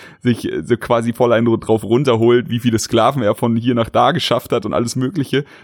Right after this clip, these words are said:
Dann konfrontiert man ihn damit, was er für ein Unmensch ist und er halt so, ja, waren die Zeiten und er gibt mir mein Zeug und dann verbrennt man halt vor seinen Augen sein scheiß Buch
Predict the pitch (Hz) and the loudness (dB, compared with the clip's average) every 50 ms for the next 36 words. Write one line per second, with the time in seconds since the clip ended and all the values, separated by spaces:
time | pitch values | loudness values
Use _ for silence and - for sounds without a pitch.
0 | - _ - 113 113 - - 135 135 - 127 117 - - 160 - - 151 147 151 | -14 _ -2 -2 -2 0 -2 -2 0 -2 -2 -2 0 -2 -2 0 0 -2 -2 -2
1 | 151 147 147 147 160 180 196 - 139 135 123 123 123 - 127 127 120 107 143 156 | -2 0 0 2 2 0 2 2 -2 0 0 0 0 2 0 0 2 0 0 2
2 | 139 135 139 - - 151 156 - - 139 120 - 110 117 117 120 117 - 123 107 | 0 0 0 0 0 0 0 0 -2 -2 -2 0 0 2 0 0 -2 -4 -4 -4
3 | 92 76 - 95 104 107 110 101 - - 147 139 120 120 113 104 - - 151 151 | -4 -6 -6 -10 -8 -8 -8 -8 -4 -2 -2 0 0 -2 -6 -6 -4 -2 -2 0
4 | 139 117 - - - - 139 151 - _ - 165 139 135 135 117 95 117 143 156 | -2 -2 -4 -6 -4 -4 -4 -4 -6 _ -8 -6 -4 0 2 2 2 2 0 -2
5 | 151 - - 151 143 139 143 - - - 139 139 160 170 131 120 113 117 113 - | -4 -4 -2 0 0 0 0 0 0 0 2 2 2 2 0 0 2 0 0 -2
6 | 110 - - 120 131 - 113 117 113 117 110 - 120 117 107 117 113 113 95 71 | -4 -2 0 -2 0 0 0 0 0 0 0 0 0 2 2 2 2 2 0 0
7 | 101 120 127 120 110 107 110 107 - - - 110 107 104 - - - 131 151 - | 0 2 0 0 0 0 0 0 -2 -2 -2 -2 -2 -2 -2 -4 -4 -4 -4 -4
8 | - - | -8 -10